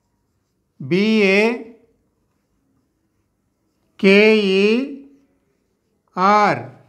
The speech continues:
బేకర్, రొట్టెల చేయు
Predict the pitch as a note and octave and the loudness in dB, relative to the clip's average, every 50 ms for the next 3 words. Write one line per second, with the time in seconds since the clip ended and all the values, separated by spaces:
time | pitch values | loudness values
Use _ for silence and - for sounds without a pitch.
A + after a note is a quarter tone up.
0 | _ _ _ _ _ _ _ _ _ - - C3+ E3+ F#3+ G#3 G#3+ G#3 A3 A3 G#3+ | _ _ _ _ _ _ _ _ _ -14 -2 2 4 4 4 4 2 2 2 4
1 | G#3+ G3 D3+ A#2 - - - - _ _ _ _ _ _ _ _ _ _ _ _ | 4 4 2 -2 -6 -12 -20 -20 _ _ _ _ _ _ _ _ _ _ _ _
2 | _ _ _ _ G3+ E3 E3 F#3+ G3 G3 - A#3+ A3+ A3+ A3+ A3+ A3+ G#3 G#3 G#3 | _ _ _ _ -10 -8 -6 -6 -6 -4 -4 -4 -2 -2 -2 -4 -4 -4 -4 -2
3 | G#3+ G#3+ | -2 -2